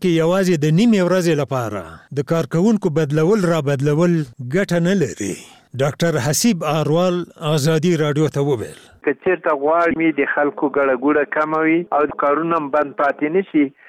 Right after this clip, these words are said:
Speaker 2: و هره اداره په څو ګروپونو تقسیم شي، یوازې یوه ورځ یو ګروپ راشي، نه دا چې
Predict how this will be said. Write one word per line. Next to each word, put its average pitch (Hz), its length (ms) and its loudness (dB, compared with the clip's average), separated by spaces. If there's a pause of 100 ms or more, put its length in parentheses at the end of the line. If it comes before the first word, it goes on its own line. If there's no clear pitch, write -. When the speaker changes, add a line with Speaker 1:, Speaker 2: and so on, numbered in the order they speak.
(120)
Speaker 2:
و 175 80 4 (140)
هره 190 240 2
اداره 165 400 0
په 165 140 -2
څو 185 200 -2
ګروپونو 175 480 -2
تقسیم 185 400 -4
شي، 208 220 -2
یوازې 180 500 2 (360)
یوه 175 200 4
ورځ 202 240 2 (140)
یو 180 120 4 (140)
ګروپ 123 340 -4
راشي، 104 320 -4 (280)
نه 220 160 0
دا 190 100 2 (140)
چې - 80 -6